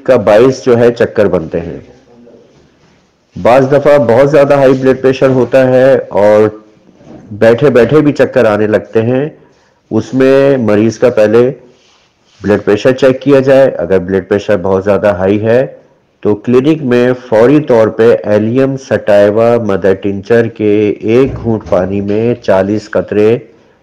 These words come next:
देने से चंद ही मिनट में blood pressure भी बेहतर हो जाता है और चक्कर भी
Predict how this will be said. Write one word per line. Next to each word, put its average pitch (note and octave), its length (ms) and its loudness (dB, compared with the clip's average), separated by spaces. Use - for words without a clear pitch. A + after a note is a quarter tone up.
देने A2 480 0
से A#2+ 320 2
चंद B2+ 360 -2
ही C3 200 0
मिनट G#2 380 -4
में A#2 240 -2
blood F#2 240 -4
pressure F2 320 -4
भी A#2 120 -2
बेहतर A#2 380 0
हो A#2 140 -2
जाता G#2+ 360 -2
है A#2+ 320 -2
और G2 360 -2
चक्कर G2+ 360 -2
भी B2 400 -4